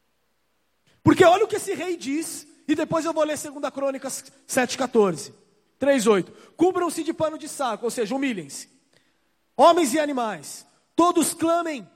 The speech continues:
a Deus com todas as suas forças. Deixem os seus maus caminhos e a violência." Segunda Crônicas sete quatorze.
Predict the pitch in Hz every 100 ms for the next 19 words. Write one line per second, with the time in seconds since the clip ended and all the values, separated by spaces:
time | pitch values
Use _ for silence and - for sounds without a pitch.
0 | _ _ 277 214 277 247 170 - - -
1 | _ - 311 277 330 349 349 302 302 -
2 | 311 - - 262 269 214 - - - -
3 | _ _ _ _ 339 349 - 320 285 320
4 | 311 - - _ - 262 320 311 - 294
5 | 302 320 - - _ _ 262 285 247 277
6 | 262 220 175 160 - - _ _ _ -
7 | 294 302 277 277 269 262 254 - 262 -
8 | 254 - 214 165 -